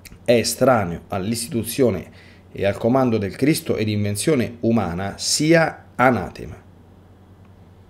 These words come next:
Canone numero dieci. Se qualcuno dirà che i sacerdoti che sono in peccato mortale, ecco,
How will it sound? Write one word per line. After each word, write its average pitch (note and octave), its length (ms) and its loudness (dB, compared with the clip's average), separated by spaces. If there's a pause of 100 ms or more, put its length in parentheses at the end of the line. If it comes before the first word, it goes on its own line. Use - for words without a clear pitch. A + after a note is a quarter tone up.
(1400)
Canone D3 340 8
numero C3+ 320 6
dieci. A2+ 400 0
Se B2+ 140 -2
qualcuno G#3+ 320 4
dirà D3+ 200 10
che C3+ 80 4
i B2 60 2
sacerdoti B2+ 460 4
che A2+ 100 4
sono C#3 200 4
in A2 120 0
peccato F3+ 420 6
mortale, A2+ 840 2
ecco, - 200 -20